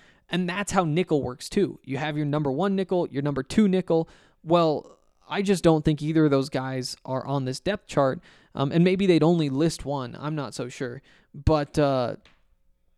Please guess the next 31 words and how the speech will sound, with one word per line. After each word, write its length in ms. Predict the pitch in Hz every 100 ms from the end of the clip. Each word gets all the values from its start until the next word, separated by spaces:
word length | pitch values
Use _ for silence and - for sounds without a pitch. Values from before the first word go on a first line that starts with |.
| _ - _ _ 143 135 -
because 460 | 170 - 185 196
there 140 | 180 170
is 280 | 151 160
nobody 420 | 147 143 147 147 139
listed 540 | 123 127 147 - 175
with 180 | 139 131
that 220 | 131 127
N 240 | 123 135 127
next 280 | 135 -
to 100 | -
them, 260 | 175 190 208 - _ _ _ -
I 60 |
think 160 | 151 190
it's 120 | 170
safe 160 | 175 160
to 60 |
say 200 | 151 175
their 140 | 147 131
nickel 420 | 131 139 139 127
is 160 | - 127
not 220 | 139 120
listed 340 | 156 - -
here. 260 | - - - _ _ _ _
Chris 260 | - 175 - - -
Miller 300 | 180 175 143
not 260 | 131 160
listed 320 | 135 160 - 131
here. 260 | 135 131
He's 240 | - 180 175
your 100 | 170
nickel. 360 | 175 165 -